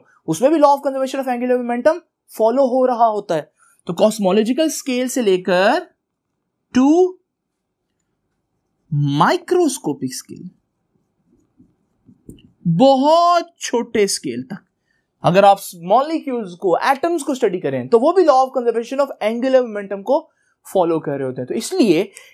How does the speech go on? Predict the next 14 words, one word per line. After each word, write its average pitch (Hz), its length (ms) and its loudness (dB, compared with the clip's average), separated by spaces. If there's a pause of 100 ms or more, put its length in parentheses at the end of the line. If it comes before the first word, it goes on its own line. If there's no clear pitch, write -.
ये 226 200 2
लॉ 214 340 4
बड़ा 240 180 -2
यूनिवर्सल 226 640 -2
लॉ 156 180 -2
है। 131 100 -10 (340)
हाँ 143 140 0
स्टूडेंट्स, 285 360 -4
याद 285 220 2
रखिएगा, 202 320 2 (440)
ये 339 200 2
सारा 269 420 2
आर्टिकल 220 440 0 (320)
आपको 285 380 2